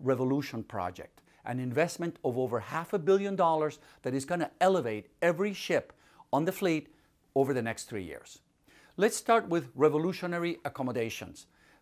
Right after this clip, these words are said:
featuring Excel bedding and luxurious cashmere mattresses, faster Wi-Fi, Bluetooth capabilities, and much, much more. Dining is also going to be enhanced.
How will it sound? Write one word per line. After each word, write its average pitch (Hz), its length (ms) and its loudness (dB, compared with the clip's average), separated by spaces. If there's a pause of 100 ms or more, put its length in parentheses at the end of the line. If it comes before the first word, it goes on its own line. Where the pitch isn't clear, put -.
(100)
featuring 151 560 -4
Excel 160 580 0 (200)
bedding 147 500 2
and 123 140 -2
luxurious 143 560 0
cashmere 139 520 -2
mattresses, 120 600 -4 (220)
faster - 420 -2
Wi-Fi, 147 580 2 (420)
Bluetooth 160 460 -2
capabilities, 120 720 -4 (180)
and 113 180 -8
much, 139 240 -2
much 104 220 -8
more. - 280 -8 (340)
Dining 175 420 2
is 139 140 0
also 160 260 -2
going 127 200 -4
to 131 100 -8
be 117 160 -6
enhanced. 101 560 -10